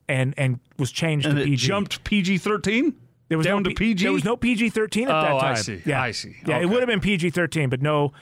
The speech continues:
Speaker 1: no P G thirteen at
Speaker 2: I
Speaker 1: that time.
Speaker 2: see. So this was one of those movies that helped usher in the P G thirteen rating, probably.
Speaker 1: Correct.
Speaker 2: Mm.
Speaker 1: Yes.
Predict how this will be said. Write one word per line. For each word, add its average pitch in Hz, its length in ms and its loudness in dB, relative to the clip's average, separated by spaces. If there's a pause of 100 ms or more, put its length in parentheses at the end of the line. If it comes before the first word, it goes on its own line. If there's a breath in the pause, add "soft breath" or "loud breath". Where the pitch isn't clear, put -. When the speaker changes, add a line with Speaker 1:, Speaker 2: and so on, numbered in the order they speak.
(120 loud breath)
Speaker 1:
no 131 280 0
P 127 240 -4
G 113 100 -6
thirteen 113 180 -4
at 139 60 2
Speaker 2:
I 180 280 2
Speaker 1:
that 160 80 0
time. - 100 -4
Speaker 2:
see. 113 160 0
So 135 380 0
this 147 480 -2
was 147 240 0
one 147 180 0
of 143 80 0
those 139 180 0
movies 131 380 0
that 123 260 -2 (320 soft breath)
helped - 360 -4
usher 156 280 2
in 160 120 2
the 143 80 0
P 147 180 0
G 135 140 0
thirteen 135 480 -2
rating, 113 340 -2
probably. 170 160 -2 (300)
Speaker 1:
Correct. - 160 -10
Speaker 2:
Mm. 110 60 -2
Speaker 1:
Yes. - 340 -4